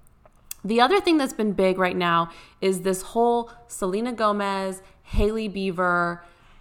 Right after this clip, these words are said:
battle drama. It's like Team Selena, Team Hailey, pick a side.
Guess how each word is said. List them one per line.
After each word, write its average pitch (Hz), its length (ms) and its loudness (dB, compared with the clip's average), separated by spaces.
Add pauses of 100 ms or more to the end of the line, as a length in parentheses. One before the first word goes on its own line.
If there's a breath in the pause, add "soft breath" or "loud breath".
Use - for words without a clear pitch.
(380 loud breath)
battle 156 720 -2
drama. 170 680 8
It's - 140 -6
like 185 220 0
Team 302 340 4
Selena, 233 540 -4
Team 247 360 -4
Hailey, 202 440 -4
pick - 360 -8
a 269 60 -6
side. 190 720 2